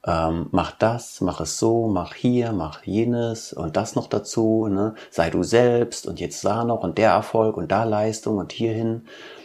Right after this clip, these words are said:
Aber so dieses, dieser Minimalismus, der in so einer kleinen Bubble gelebt wird, den auf Familien zu projizieren,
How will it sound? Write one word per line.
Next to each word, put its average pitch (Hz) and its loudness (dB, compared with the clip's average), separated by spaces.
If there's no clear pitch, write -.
Aber 90 0
so 101 2
dieses, 98 2
dieser 101 4
Minimalismus, 110 4
der - 0
in 98 2
so 92 0
einer 87 0
kleinen 87 0
Bubble 117 4
gelebt 85 -2
wird, 76 -4
den 110 4
auf 98 4
Familien 113 2
zu - -4
projizieren, 80 -6